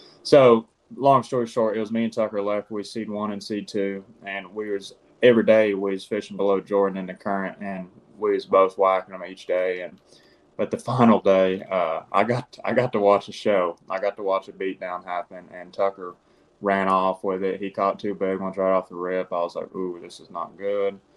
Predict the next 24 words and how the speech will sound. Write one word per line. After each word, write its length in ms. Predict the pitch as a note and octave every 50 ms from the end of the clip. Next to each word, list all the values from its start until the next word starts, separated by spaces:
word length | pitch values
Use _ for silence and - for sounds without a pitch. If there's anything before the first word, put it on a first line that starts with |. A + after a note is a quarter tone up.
| _ _ _ _ _ _ -
I 80 | G2+
lost 400 | G2 G2 G2 G2+ G2+ G2 - -
two 80 | - G#2+
or 100 | G#2 G2+
three 200 | G2+ G#2+ G2+ G2+
nice 340 | F#2+ G2+ G2 G2 G2 F#2+ -
ones, 360 | A2 G#2 G2+ G#2 G2 F#2+ F#2
and 320 | F#2+ F#2 F2+ F2+ F2 F2 - - - -
at 160 | G2+ F#2+ -
the 80 | G2+ E2
break, 500 | E2 G2+ G#2 G#2 G2+ G2 F#2+ - - -
it 120 | G#2 G2+
was 200 | G2 F#2+ F2+ F#2+
like 260 | F#2+ F#2 F2 F2 - -
he 100 | A2+ A2
had 240 | G#2+ F#2+ F#2 - -
ten 280 | - - A#2 A2+ A2 A2
something 340 | - - A2+ G2+ F#2 F#2+ F#2
pounds, 460 | F#2+ G2+ G#2 G#2 G2+ F#2+ F#2+ F#2+ G2
and 80 | F#2
I 100 | F#2+ F#2+ F#2+
had, 140 | F#2 F2+ -
like, 180 | F2+ E2 -
three. 380 | - - - - G2 F#2+ F2+